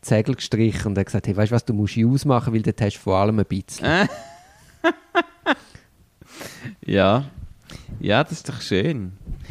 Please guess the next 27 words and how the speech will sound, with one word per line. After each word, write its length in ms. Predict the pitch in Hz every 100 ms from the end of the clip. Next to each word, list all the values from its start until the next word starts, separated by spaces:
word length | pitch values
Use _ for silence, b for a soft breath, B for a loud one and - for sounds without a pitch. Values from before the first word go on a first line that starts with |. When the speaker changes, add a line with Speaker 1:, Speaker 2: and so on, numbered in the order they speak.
| B
Speaker 1:
Was 140 | 117
Speaker 2:
Ich 60 | -
Speaker 1:
sind 160 | 151 151
denn 120 | 131
so 120 | 131
deine 260 | - 147 185
Interessen 600 | 196 - 165 170 - 180
gewesen 300 | - - 170
mit 200 | 165 -
achtzehn? 640 | 156 160 - 165 160 175 185 _ -
Weißt 320 | 165 131 202 -
du 40 | 233
das 140 | -
noch? 260 | 87 82 -
Speaker 2:
Ich 160 | 92 92
bin 180 | 92 87
jetzt 240 | 82 -
gerade 180 | 92 92
am 80 | 92
Überlegen. 340 | 85 85 82
Ja, 60 | 87
das 140 | 95
ist 40 | 98
eine 60 | 90
sehr 320 | 92 90 95
gute 380 | 95 101 - 98
Frage. 420 | 85 82 85